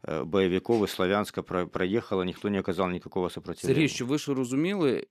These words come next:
Speaker 2: я тоді брав інтерв'ю ще в Захарченка і навіть підколював, коли він не міг відповісти, а якою ж має бути федералізація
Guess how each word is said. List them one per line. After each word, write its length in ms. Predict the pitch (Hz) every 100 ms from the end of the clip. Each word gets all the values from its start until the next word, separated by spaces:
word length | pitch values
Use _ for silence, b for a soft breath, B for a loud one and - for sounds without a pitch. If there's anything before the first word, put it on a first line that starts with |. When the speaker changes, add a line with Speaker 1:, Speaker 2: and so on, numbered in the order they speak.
| -
Speaker 2:
я 180 | 127
тоді 220 | 135 127 127
брав 220 | 127 123
інтерв'ю 440 | 120 113 131 165
ще 180 | - 120
в 60 | 110
Захарченка 640 | 113 117 107 - 104 -
і 120 | -
навіть 300 | 123 131 113
підколював, 680 | 123 - - 151 110 101 87
коли 220 | 120 127
він 140 | 123
не 80 | 123
міг 160 | 135 123
відповісти, 720 | 113 123 123 185 - - 101 b b b _ -
а 80 |
якою 380 | 127 135 175 165
ж 100 | 131
має 160 | 147 139
бути 240 | 135 143
федералізація 1200 | 135 123 127 123 117 139 156 - - 123 120 113